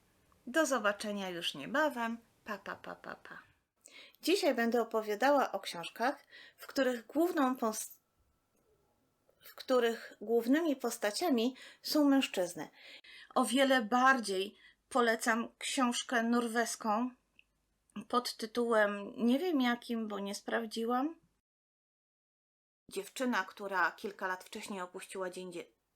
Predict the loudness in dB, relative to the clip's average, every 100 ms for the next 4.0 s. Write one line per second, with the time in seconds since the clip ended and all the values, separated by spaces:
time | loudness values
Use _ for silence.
0 | _ _ _ -10 -6 -6 -8 -6 0 0
1 | 0 -2 -4 -10 -2 2 2 0 -16 -20
2 | -16 0 0 0 -6 -12 -4 2 2 2
3 | -2 0 0 -2 -4 0 0 0 -2